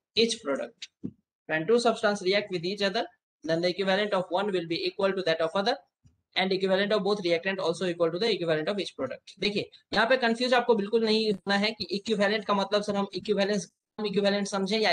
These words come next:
इक्विवेलेंट वेट समझें। जब simple equivalence words use करता है या gram equivalent use करता है, तो इसका मतलब gram equivalent है। लेकिन जब उसे equivalent वेट यूज़ करना होगा ना,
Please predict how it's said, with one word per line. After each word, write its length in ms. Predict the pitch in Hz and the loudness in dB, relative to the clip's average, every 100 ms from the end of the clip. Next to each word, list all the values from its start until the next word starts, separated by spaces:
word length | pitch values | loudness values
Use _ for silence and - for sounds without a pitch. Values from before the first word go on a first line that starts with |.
| 180 | 2
इक्विवेलेंट 360 | 190 190 190 185 | 0 0 -2 -2
वेट 140 | 208 | -2
समझें। 340 | 208 196 196 262 - - - _ _ _ | -2 -2 -2 -8 -14 -20 -20 _ _ _
जब 200 | 160 254 240 | 2 2 2
simple 380 | 262 269 311 294 240 | 4 4 4 2 -2
equivalence 600 | 233 277 262 269 294 - | -2 0 2 2 -2 2
words 160 | 247 220 | 2 2
use 200 | 214 202 | -2 -2
करता 280 | 180 - 185 | -2 0 0
है 120 | 277 | 0
या 60 | 262 | 0
gram 240 | 220 226 226 | 0 0 0
equivalent 380 | 214 202 190 180 | -2 -2 -2 -4
use 200 | 170 170 | -4 -4
करता 220 | 165 262 | -6 -6
है, 40 | |
तो 60 | 269 | -4
इसका 240 | 233 240 | -4 -2
मतलब 280 | 226 226 240 | -4 -2 -4
gram 220 | 196 180 | -2 -2
equivalent 440 | 165 160 156 131 - | -4 -6 -6 -8 -12
है। 100 | - _ _ _ - | -20 _ _ _ -10
लेकिन 340 | - - 254 | -8 -4 0
जब 120 | 269 | 2
उसे 480 | 262 _ _ - 294 | 0 _ _ 0 0
equivalent 680 | - - - 262 269 294 269 196 | 0 -6 -2 2 2 2 2 2
वेट 180 | 285 285 | 0 0
यूज़ 240 | 285 269 | -4 -2
करना 220 | 262 254 | -2 2
होगा 240 | 247 226 185 | 2 2 0
ना, 140 | 190 | -4